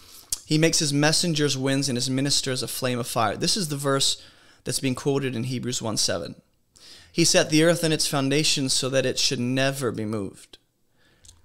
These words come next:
So even if the earth gives way, you know, that psalm, we're still good. "You covered it with the deep as with a garment.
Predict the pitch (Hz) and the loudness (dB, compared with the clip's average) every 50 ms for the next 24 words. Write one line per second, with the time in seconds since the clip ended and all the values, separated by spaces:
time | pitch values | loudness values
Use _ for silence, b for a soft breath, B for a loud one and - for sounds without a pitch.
0 | b b b - - - 147 143 143 147 156 156 147 139 - 135 135 139 147 143 | b b b -2 4 6 6 6 6 4 2 2 0 0 0 0 2 2 2 0
1 | 143 - - - 135 127 123 131 127 127 131 127 123 127 131 139 143 - 120 127 | -2 -6 -4 -4 -2 -2 -2 -4 -2 0 0 2 2 2 2 0 -2 -4 -4 -2
2 | 117 113 120 120 - - - - 127 131 131 139 143 143 139 - b b b b | 0 0 0 0 0 0 0 0 0 -2 -2 -4 -6 -8 -10 -12 b b b b
3 | b b b b b b b - 123 123 - - - 127 120 101 117 120 117 - | b b b b b b b -8 -2 -2 -2 0 0 -2 -2 -2 0 -2 0 0
4 | 135 135 - - 175 175 165 170 160 139 123 143 135 - 127 123 131 135 147 139 | -2 -4 -2 2 0 2 2 2 0 0 0 0 -4 -6 -6 -2 -2 -2 -2 -2
5 | - - 127 120 135 123 120 113 - 110 110 120 123 123 120 110 - | -2 -4 -4 -4 -6 -6 -6 -6 -2 -2 0 0 0 -2 -4 -6 -8